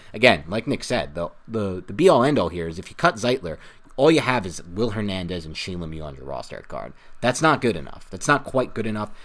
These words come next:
And the Giants don't really, the problem with this whole idea is, like, the Giants don't really have all these picks. They have one first rounder, one second rounder, one third rounder,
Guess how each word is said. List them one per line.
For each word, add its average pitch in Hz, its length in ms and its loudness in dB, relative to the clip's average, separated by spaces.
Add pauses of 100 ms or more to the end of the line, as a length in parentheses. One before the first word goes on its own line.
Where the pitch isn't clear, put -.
(180)
And 135 100 -2
the - 20 -4
Giants 220 200 4
don't 214 100 -2
really, 165 320 0
the 135 100 -6
problem 202 360 -6
with 156 100 0
this 131 140 -4
whole 131 220 0
idea 107 300 -2
is, 85 120 -4
like, 85 100 -10
the - 320 -14
Giants 175 220 -6
don't 175 160 -4
really 170 160 -4
have 135 240 -6
all 120 160 -10
these 117 180 -8
picks. - 320 -4
They 92 120 -6
have 98 200 -8
one 127 240 -2
first 131 300 -4
rounder, 131 200 -2
one 127 200 -2
second 127 280 -4
rounder, 120 140 -2
one 120 200 -2
third 131 260 -2
rounder, 98 320 -4